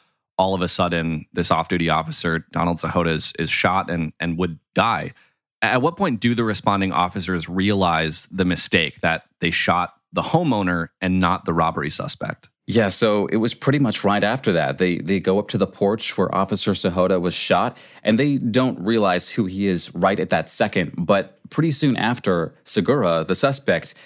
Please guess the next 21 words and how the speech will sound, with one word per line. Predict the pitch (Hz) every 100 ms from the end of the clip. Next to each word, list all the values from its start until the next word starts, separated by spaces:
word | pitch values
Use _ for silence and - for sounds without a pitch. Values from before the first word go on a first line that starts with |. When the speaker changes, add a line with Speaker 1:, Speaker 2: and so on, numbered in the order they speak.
| - _ -
Speaker 2:
turns | - 120 113
himself | 104 101 85
in. | 92 78
He | 92
surrenders. | - 95 117 110 82
He | - 92
leaves | 90 117 110
the | 107
home, | 101 98
and | 95
they | 95
realize, | 98 95 92 85 - - _ _ _ -
"Wait, | 90 87 -
this | 226 -
is | 123
the | -
guy | 92 92
that | 87
we | 87
were | 87
pursuing. | 78 87 - 131 98 85 80